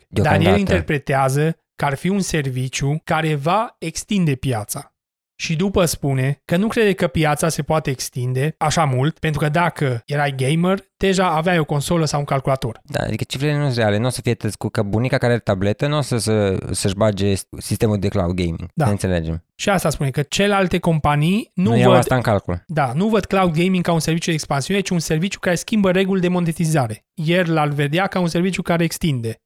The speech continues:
Speaker 1: Înțelegi?
Speaker 2: Are dreptate într-un fel, desigur, asta nu are deloc sens, deoarece implicația este că, ca să-ți bagi GeForce sau ce-o fi, trebuie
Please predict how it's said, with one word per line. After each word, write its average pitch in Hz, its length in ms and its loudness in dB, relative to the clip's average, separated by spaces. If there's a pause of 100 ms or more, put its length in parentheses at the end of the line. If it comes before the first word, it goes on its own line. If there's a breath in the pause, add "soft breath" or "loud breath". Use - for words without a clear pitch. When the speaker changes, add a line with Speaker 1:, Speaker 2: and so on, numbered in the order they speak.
Speaker 1:
Înțelegi? 143 400 -2 (160)
Speaker 2:
Are 131 240 2
dreptate 143 480 2
într-un 95 220 -2
fel, 90 300 -2
desigur, 107 460 0
asta 123 200 0
nu 127 160 0
are 127 160 0
deloc 120 240 0
sens, 92 220 -4
deoarece 101 300 0
implicația 104 640 -2
este 107 260 -2
că, - 140 -2 (180)
ca 117 140 2
să-ți 98 240 -2
bagi - 380 2 (320)
GeForce 104 360 -2
sau 98 80 0
ce-o 107 160 -2
fi, 101 380 -2 (300)
trebuie 139 80 -4